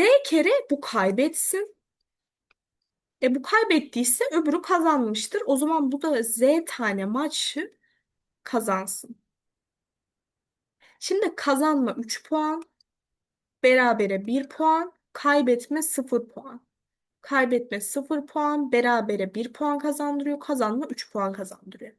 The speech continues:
Şimdi burada üç ile x'i çarptığımızda üç x. E, bir ile y'yi çarptım, y.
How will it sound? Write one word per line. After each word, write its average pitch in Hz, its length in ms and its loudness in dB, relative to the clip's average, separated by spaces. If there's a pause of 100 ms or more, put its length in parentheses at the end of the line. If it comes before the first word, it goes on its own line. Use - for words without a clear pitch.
(480)
Şimdi 381 420 0
burada 392 280 4 (600)
üç 359 200 2
ile - 120 0
x'i 359 300 0
çarptığımızda 269 760 0
üç 254 240 -4
x. - 340 -8 (600)
E, 220 180 0
bir 302 120 6
ile 320 140 4
y'yi 311 360 2
çarptım, 277 600 -2
y. 226 440 0